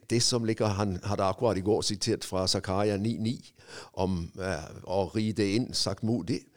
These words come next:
Og i forlengelse av Zakaria ni, så har du disse kapitler tolv og fjorten om folkestormen mot Jerusalem. Eh, er det noe her i denne sammenheng?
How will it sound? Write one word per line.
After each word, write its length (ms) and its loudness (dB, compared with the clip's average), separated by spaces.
Og 260 2
i 60 -4
forlengelse 540 2
av 80 2
Zakaria 480 4
ni, 220 2
så 140 2
har 200 2
du 140 -4
disse 260 -2
kapitler 440 0
tolv 220 2
og 80 -4
fjorten 400 -2
om 100 -2
folkestormen 600 0
mot 240 -6
Jerusalem. 520 -2
Eh, 280 -2
er 100 2
det 140 2
noe 260 4
her 280 2
i 80 -2
denne 240 2
sammenheng? 460 0